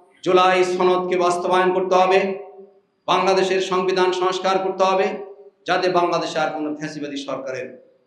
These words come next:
জন্ম না হয়। আমরা বলেছিলাম, প্রধানমন্ত্রী যিনি হবেন, দলের প্রধান তিনি হতে পারবেন না। যিনি প্রধানমন্ত্রী হবেন,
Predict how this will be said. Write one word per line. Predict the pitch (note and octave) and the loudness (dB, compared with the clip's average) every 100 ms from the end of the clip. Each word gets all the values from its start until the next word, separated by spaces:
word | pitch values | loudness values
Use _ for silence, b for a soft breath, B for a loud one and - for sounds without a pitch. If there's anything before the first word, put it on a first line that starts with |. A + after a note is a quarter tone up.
| _ _ - | _ _ -2
জন্ম | F3 E3 D#3 | 2 2 2
না | C#3+ A#2+ | -2 -4
হয়। | A#2 G2+ - - - _ | -6 -8 -12 -18 -20 _
আমরা | C#3+ D#3 C#3+ | -6 -4 -2
বলেছিলাম, | C#3 C#3 C#3+ B2 G#2+ G2 - _ _ _ _ - | -2 -4 -4 -4 -6 -10 -18 _ _ _ _ -10
প্রধানমন্ত্রী | C#3 C#3 C#3+ C#3 C#3 C3 | -2 0 0 -2 -4 -4
যিনি | C#3 C#3 | -2 0
হবেন, | D3 E3 F#3+ F#3+ - | 0 0 0 -2 -2
দলের | C#3+ C#3 C#3 | -2 0 -2
প্রধান | C3 C3+ B2+ | -4 -6 -6
তিনি | B2 | -8
হতে | A#2+ B2 | -8 -8
পারবেন | A#2 F#2+ F#2+ F#2+ | -10 -12 -14 -20
না। | - _ _ _ _ - | -20 _ _ _ _ -4
যিনি | F3+ F#3 | 0 2
প্রধানমন্ত্রী | F#3 F#3 F#3 F#3 F3+ F3 | 2 2 2 0 2 4
হবেন, | F#3 F#3+ G3 G3 | 4 2 2 -2